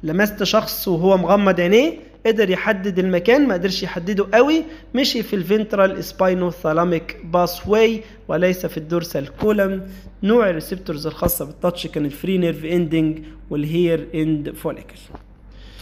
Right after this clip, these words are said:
بعد كده يا، يا شباب هناخد التاكتايل لوكاليزيشن، وده نوع من انواع الفاين تاتش. لما اقول نوع من انواع الفاين تاتش يبقى ده يتشال فين؟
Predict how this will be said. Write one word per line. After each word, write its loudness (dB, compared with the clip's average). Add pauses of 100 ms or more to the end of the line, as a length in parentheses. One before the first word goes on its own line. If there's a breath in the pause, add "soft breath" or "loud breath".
(260 loud breath)
بعد 0
كده 0
يا، -4
يا -4
شباب 0
هناخد 0
التاكتايل 0
لوكاليزيشن، 2
وده 4
نوع 6
من 4
انواع 4
الفاين 4
تاتش. -2
لما -4
اقول 2
نوع 4
من 2
انواع 4
الفاين 0
تاتش 2
يبقى 4
ده 4
يتشال 2
فين؟ 4